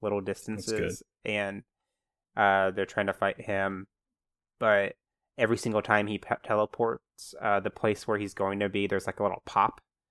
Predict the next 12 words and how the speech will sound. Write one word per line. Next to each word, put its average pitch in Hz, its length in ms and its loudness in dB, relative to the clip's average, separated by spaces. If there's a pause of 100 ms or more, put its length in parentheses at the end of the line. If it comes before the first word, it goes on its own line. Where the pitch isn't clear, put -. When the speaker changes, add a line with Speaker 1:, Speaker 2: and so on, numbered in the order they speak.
(280)
Speaker 2:
Hmm. 90 120 -12 (120)
Speaker 1:
and 98 540 0
that's 101 220 4
how, 98 420 6 (320)
like, 107 240 2 (180)
he 117 180 6
overwhelms 110 420 8
them 104 100 -2
at 104 100 -4
first, 101 300 -2
but 101 160 -4
then 98 340 -4